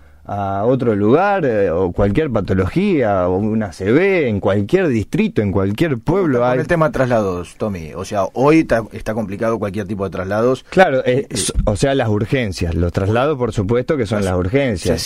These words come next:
Speaker 2: siguen,
Speaker 1: Y el tra-, tiene
Speaker 2: pero
Speaker 1: que
Speaker 2: se
Speaker 1: estar
Speaker 2: siguen haciendo las
Speaker 1: Se siguen haciendo, sí, los traslados se siguen haciendo, pero tiene que, como todo, está, este, como subsumido a la urgencia.
Speaker 2: Claro.
Speaker 1: Y la, y la causa de justificación es justamente,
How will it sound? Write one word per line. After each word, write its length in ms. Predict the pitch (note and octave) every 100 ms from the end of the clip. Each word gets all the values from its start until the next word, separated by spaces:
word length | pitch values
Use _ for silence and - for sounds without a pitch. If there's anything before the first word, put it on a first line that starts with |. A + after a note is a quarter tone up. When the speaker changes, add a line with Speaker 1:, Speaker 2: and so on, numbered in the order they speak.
| D3+
Speaker 2:
siguen, 140 | F3
Speaker 1:
Y 40 |
el 100 | A2+
tra-, 240 | A2 A2 -
tiene 200 | B2 B2+
Speaker 2:
pero 100 | B2+
Speaker 1:
que 20 |
Speaker 2:
se 80 | C3
Speaker 1:
estar 80 | C3+
Speaker 2:
siguen 200 | F3+ G3+
haciendo 400 | E3 D3+ G#2 F2
las 80 | E2+
Speaker 1:
Se 100 | D3+
siguen 280 | D4+ B3+ D#3
haciendo, 400 | - A#3 C#3 G#2+
sí, 100 | D3+
los 140 | A#2
traslados 320 | A2 B2+ A3
se 80 | D#3+
siguen 260 | C3+ B2 A2
haciendo, 480 | G2+ D#3+ D#3 A2+ F2
pero 220 | G2 F2+
tiene 320 | A#2+ C#3 B2+
que, 280 | C3+ D#3 F3 - -
como 280 | - F#2+ F#2
todo, 420 | F2+ C#3 A#2+ F#2 -
está, 520 | E2+ - A#2 B2+ D3 - - - -
este, 280 | E2 G2 E2+
como 240 | F#2 F#2
subsumido 920 | - G#2+ E2 - G#2+ B2 D3 D#3 C#3
a 80 | G2
la 140 | F#2+
urgencia. 680 | F#2+ F#2+ C#3+ C#3 B2+ B2+ D3
Speaker 2:
Claro. 320 | D#3 G#2+ G2+ D2 - - -
Speaker 1:
Y 120 | E2+ E2+
la, 240 | D#2+ C#2+
y 80 | F2
la 200 | F2 F2+
causa 360 | A2 A#2 G2+
de 80 | F#2
justificación 840 | E2 F#2 - E2 E2+ F#2+ F#2 A#2 B2
es 80 |
justamente, 1040 | - G#2 G2 A#2 A#2 B2+ B2 A2+ B2+ C#3